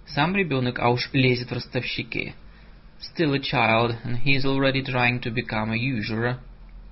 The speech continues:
А то намотает на бритву шелку, закрепит.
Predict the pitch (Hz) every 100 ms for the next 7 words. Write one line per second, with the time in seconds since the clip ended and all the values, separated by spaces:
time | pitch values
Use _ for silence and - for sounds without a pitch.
0 | - - - - 127 135 131 123 120 120
1 | 131 165 151 139 127 117 117 113 - -
2 | - - - 135 120 - 107 - - -
3 | 123 123 120 117 110 143 151 -